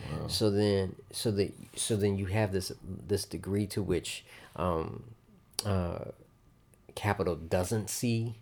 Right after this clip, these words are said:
Speaker 2: North Minneapolis, and yet it does, right? Like, it, because right now, you know, the properties that are here over in North Minneapolis that are,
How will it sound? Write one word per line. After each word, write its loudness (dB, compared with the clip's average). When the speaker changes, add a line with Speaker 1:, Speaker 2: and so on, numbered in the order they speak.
Speaker 2:
North 2
Minneapolis, -4
and 2
yet 4
it 0
does, -2
right? -4
Like, -6
it, -4
because -2
right -2
now, 2
you 0
know, 4
the -2
properties -2
that -2
are 2
here 0
over -2
in -2
North -4
Minneapolis -6
that -4
are, -2